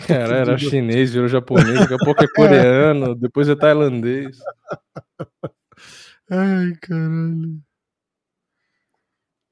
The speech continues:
Speaker 1: Acho que o Clauber tem cinquenta e oito, caralho. Meu
Speaker 2: Olha,
Speaker 1: aniversário é
Speaker 2: ah,
Speaker 1: exatamente hoje, eu tenho
Speaker 2: caralho!
Speaker 1: dezoito.
Speaker 2: É verdade, parabéns, Clauber!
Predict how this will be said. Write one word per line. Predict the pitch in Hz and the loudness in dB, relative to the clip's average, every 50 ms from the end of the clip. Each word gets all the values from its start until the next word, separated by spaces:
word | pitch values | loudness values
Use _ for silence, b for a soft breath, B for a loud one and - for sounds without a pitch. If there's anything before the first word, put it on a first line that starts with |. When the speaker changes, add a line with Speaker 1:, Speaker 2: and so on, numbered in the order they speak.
| _ _ b b b b b b _ _ _ _ _ _ _ _ _ _ _ _ _ _ _ _ _ _ _ _ _ _ _ _ _ _ _ _ _ _ _ _ _ _ _ _ _ _ _ _ _ _ _ _ _ _ _ _ _ _ _ _ _ _ | _ _ b b b b b b _ _ _ _ _ _ _ _ _ _ _ _ _ _ _ _ _ _ _ _ _ _ _ _ _ _ _ _ _ _ _ _ _ _ _ _ _ _ _ _ _ _ _ _ _ _ _ _ _ _ _ _ _ _
Speaker 1:
Acho | - 123 127 - | -6 -6 -6 -6
que | - 127 | -6 -6
o | 117 | -6
Clauber | - - 113 110 110 113 107 | -4 -2 -2 -2 0 -2 -4
tem | 107 - 117 110 | -4 -6 -10 -10
cinquenta | - - - 113 107 107 - | -10 -10 -8 -8 -8 -6 -8
e | 104 | -10
oito, | 104 - | -10 -10
caralho. | - 104 107 107 120 - - | -10 -10 -10 -10 -10 -6 -2
Meu | - 220 | 2 4
Speaker 2:
Olha, | 226 226 | 4 6
Speaker 1:
aniversário | 143 147 135 123 - 147 160 | 6 4 4 4 4 6 6
é | 156 | 6
Speaker 2:
ah, | - | 6
Speaker 1:
exatamente | 165 - 185 170 175 170 311 | 6 6 6 6 6 6 8
hoje, | 320 | 8
eu | 311 - | 8 8
tenho | - 320 320 | 8 8 8
Speaker 2:
caralho! | 330 330 330 330 320 320 - | 8 8 8 8 6 6 4
Speaker 1:
dezoito. | 226 277 269 254 233 208 190 170 160 170 190 | 4 4 4 4 4 4 4 2 0 0 0
Speaker 2:
É | 214 | 0
verdade, | 214 233 277 262 208 240 254 247 185 | 0 0 0 0 2 2 2 2 0
parabéns, | - 254 269 269 226 196 226 247 269 269 262 196 | 0 2 2 2 2 2 2 2 2 2 0 -2
Clauber! | - - 240 240 233 226 214 190 202 208 202 190 185 175 165 156 151 151 147 143 143 139 139 135 135 131 127 127 123 120 117 - 120 | -2 -2 -2 0 2 0 0 2 2 2 2 2 2 0 0 -2 -2 -4 -4 -4 -4 -4 -4 -4 -6 -6 -6 -6 -8 -10 -10 -12 -16